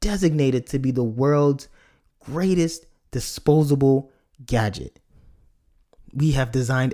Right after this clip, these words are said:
everything that the world embraces, but we have been disposed once we've d-, given them what we needed to give them. And we need to stop that.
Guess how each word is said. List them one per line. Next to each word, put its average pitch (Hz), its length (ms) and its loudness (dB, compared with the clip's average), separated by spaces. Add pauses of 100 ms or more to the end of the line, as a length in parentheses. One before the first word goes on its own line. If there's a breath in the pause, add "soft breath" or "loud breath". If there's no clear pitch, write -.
everything 151 440 0
that 123 120 -2
the 117 80 -4
world 113 240 0
embraces, 110 460 -4
but 107 140 -4
we 110 120 -2
have 107 140 -4
been 110 100 -4
disposed 120 480 -2
once 113 280 -8 (380 soft breath)
we've 107 220 -8
d-, 113 100 -12
given 120 280 -2
them 107 120 -2
what 113 160 -2
we 110 120 -4
needed 107 260 -6
to 107 80 -6
give 98 220 -8
them. 90 240 -14
And 107 100 -10
we 110 120 -4
need 110 200 -6
to - 80 -8
stop - 340 -10
that. - 220 -18